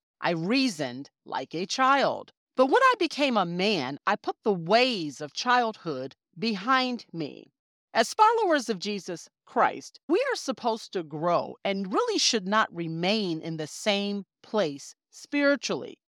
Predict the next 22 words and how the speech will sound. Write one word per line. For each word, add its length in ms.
As 240
we 260
read 460
God's 340
word 380
and 160
then 260
do 240
what 220
it 120
says, 540
our 140
faith 420
and 160
obedience 880
should 480
increase, 760
should 380
grow. 560
As 220
a 60
result, 580